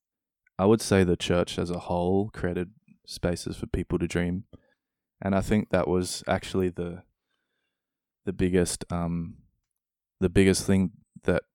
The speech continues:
you know, would, would inspire people to dream is that, you know, you can dream, but it's actually more about acting. Um, so, um, like,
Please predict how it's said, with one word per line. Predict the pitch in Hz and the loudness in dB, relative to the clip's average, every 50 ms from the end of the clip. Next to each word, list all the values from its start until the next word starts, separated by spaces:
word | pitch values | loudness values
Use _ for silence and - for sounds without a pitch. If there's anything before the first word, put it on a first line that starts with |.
| _ _ _ - - - - | _ _ _ -20 -20 -14 -8
you | - 90 | -6 -2
know, | 87 87 | -2 -2
would, | 85 87 85 85 - - | 0 0 -2 -2 -2 -4
would | - 92 87 87 | -4 -4 -2 -2
inspire | 87 - - - 90 90 90 | -4 -4 -2 -2 0 2 2
people | - - 90 87 87 | 2 0 0 -2 -4
to | 87 85 | -4 -4
dream | - - 92 95 95 92 | -2 0 2 2 4 2
is | 90 85 - | 2 0 -2
that, | - 90 - - - - - | -4 -4 -4 -4 -8 -8 -6
you | 104 92 | -4 -4
know, | 87 | 0
you | 90 95 104 | 0 0 2
can | - 117 104 95 | 4 2 2 2
dream, | - 104 98 98 98 98 92 | 4 4 4 4 4 2 2
but | - 87 | 2 0
it's | 87 87 - | 0 -2 -2
actually | - - - - - 95 | -4 -6 -4 -2 -2 -2
more | 92 90 87 87 | 0 0 -2 -2
about | 85 87 87 85 82 | -2 -2 -4 -4 -2
acting. | 87 90 - - - 101 107 123 143 160 - _ _ _ _ _ _ _ _ _ _ - | -4 -4 -4 -2 -2 0 0 -2 -4 -6 -10 _ _ _ _ _ _ _ _ _ _ -4
Um, | 87 85 85 85 85 87 87 - - | -2 -2 0 0 -2 -2 -4 -6 -8
so, | - - 92 90 87 87 87 85 - _ _ _ _ _ _ _ _ _ _ _ - - | -6 -4 -2 0 0 0 -2 -4 -8 _ _ _ _ _ _ _ _ _ _ _ -10 -8
um, | 90 87 87 87 92 - - | -6 -6 -6 -6 -8 -8 -8
like, | - 85 87 85 - - - | -8 -10 -10 -10 -12 -16 -20